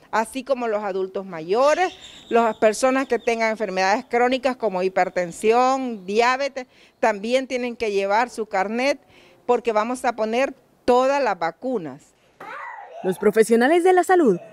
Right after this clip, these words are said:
Speaker 2: estarán brindando con anticipación la información de los lugares a visitar para que esté pendiente y asista al lugar más cercano de su comunidad.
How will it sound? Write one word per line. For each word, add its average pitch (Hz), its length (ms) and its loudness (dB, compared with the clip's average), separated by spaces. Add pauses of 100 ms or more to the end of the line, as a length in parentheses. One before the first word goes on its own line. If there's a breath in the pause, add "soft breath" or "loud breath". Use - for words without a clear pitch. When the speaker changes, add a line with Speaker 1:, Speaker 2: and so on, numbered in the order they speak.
(160)
Speaker 2:
estarán 370 380 4
brindando 285 520 4
con 185 200 0
anticipación 311 760 2
la 190 80 2
información 240 540 -2
de 311 60 0
los 285 140 2
lugares 202 420 0
a - 20 -2
visitar 277 480 -2 (340 soft breath)
para 170 200 -2
que 190 160 4
esté 285 200 0
pendiente 208 580 0 (260 loud breath)
y 220 120 0
asista 320 360 0
al 294 60 2
lugar 277 240 0
más 220 180 0
cercano 190 580 -4 (160)
de 294 180 0
su 196 140 -2
comunidad. 190 720 -2